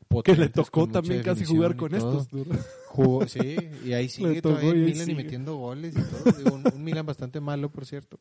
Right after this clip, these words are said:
Speaker 1: a comparación de sus buenas épocas, pero
Speaker 2: Hace falta también
Speaker 1: pero
Speaker 2: ya ver
Speaker 1: ya
Speaker 2: un
Speaker 1: no.
Speaker 2: Milan otra vez con,
Speaker 1: Sí. Es
Speaker 2: con
Speaker 1: que el
Speaker 2: los
Speaker 1: fútbol,
Speaker 2: tiempos
Speaker 1: el
Speaker 2: de
Speaker 1: fútbol
Speaker 2: Maldini.
Speaker 1: italiano en general bajó mucho el nivel, o sea, ya nada más es la Juve y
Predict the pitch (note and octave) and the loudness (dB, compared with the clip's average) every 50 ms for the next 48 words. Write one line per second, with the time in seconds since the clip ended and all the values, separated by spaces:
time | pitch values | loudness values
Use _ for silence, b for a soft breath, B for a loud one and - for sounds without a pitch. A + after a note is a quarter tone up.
0 | _ _ A#2+ A#2 - - G#2+ A2 G#2+ G#2 G#2+ A2 A2+ B2 C3 B2+ A2+ A2+ A#2 B2 | _ _ -20 -18 -16 -14 -14 -12 -12 -12 -12 -12 -12 -14 -14 -16 -18 -18 -20 -20
1 | B2 - C#3 C3 - C3+ C3+ D3 D3 C#3 _ _ _ A#2 A2 G#2 G#2 G2 G2 F#2+ | -18 -20 -16 -16 -16 -16 -16 -20 -20 -20 _ _ _ -20 -20 -18 -18 -18 -18 -20
2 | F#2 _ b b b b b b b b b b b b b _ C3+ C3+ F3 D#3 | -20 _ b b b b b b b b b b b b b _ 0 2 2 2
3 | - B2+ C3+ C3+ - B2+ - C3+ B2 C3 C3 C3 C3+ C3 C3 C3+ C3+ C#3 C3+ C3 | 2 0 -4 -4 -6 -6 -4 -2 -2 0 0 0 0 0 0 0 0 -2 -2 -4
4 | C#3 C#3 C#3 C3+ C3+ C3 B2+ - C3+ C3+ C3 B2+ A#2 - - C3 A#2 A2+ A2+ A2 | -4 -2 -2 -2 -4 -6 -8 -8 -8 -6 -6 -8 -8 -8 -8 -8 -8 -8 -12 -14
5 | A2 G#2+ G#2 F#2+ - _ _ _ _ - - D#3 C#3+ C#3+ C#3 D#3 D3+ C#3+ D#3 E3 | -14 -14 -14 -16 -18 _ _ _ _ -20 -10 -4 -4 -2 -2 -2 -2 0 -2 0
6 | D#3 D#3 C#3 C3 C3 D3+ C#3 C#3 C3+ C3 C3 E3 E3+ - D3 D#3 D3+ B2+ B2+ C3+ | 2 4 4 4 6 4 4 4 4 4 2 2 2 2 2 2 0 -2 -4 -8
7 | D#3 D#3 D3+ C#3+ C#3 B2 A2+ A#2+ B2+ B2+ B2+ C#3 - C#3 B2+ B2 B2 B2 A#2+ - | -8 -8 -8 -8 -8 -8 -8 -8 -8 -8 -8 -8 -8 -10 -10 -8 -10 -10 -10 -8
8 | D3 C3+ B2 A2+ G#2+ A2 B2 C#3 D3+ D3 C3 - C#3+ C3+ C3 B2+ C3 C#3 C3+ C3+ | -8 -8 -8 -8 -8 -10 -10 -10 -12 -12 -12 -10 -10 -8 -8 -8 -8 -8 -8 -8
9 | C3+ C3 C3 C3+ C3+ B2+ A#2+ A#2 B2+ C#3 D3 D3+ E3+ D#3+ D3 A#2 G#2+ G#2 G2 G2 | -8 -10 -10 -10 -8 -8 -6 -6 -4 -2 -2 -2 -2 -4 -8 -10 -12 -14 -16 -18
10 | G2 G2 _ | -20 _ _